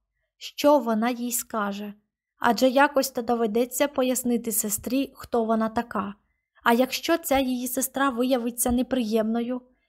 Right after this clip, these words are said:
А якщо дорікатиме, що Лінку мама виховувала,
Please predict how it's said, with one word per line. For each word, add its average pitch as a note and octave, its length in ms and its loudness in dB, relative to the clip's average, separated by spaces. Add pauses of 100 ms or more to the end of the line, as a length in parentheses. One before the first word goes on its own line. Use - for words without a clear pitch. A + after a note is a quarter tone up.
(180)
А - 100 4
якщо D#4 420 2
дорікатиме, C4+ 840 0
що C4 220 -2
Лінку B3+ 380 0
мама B3 300 2
виховувала, A3+ 760 0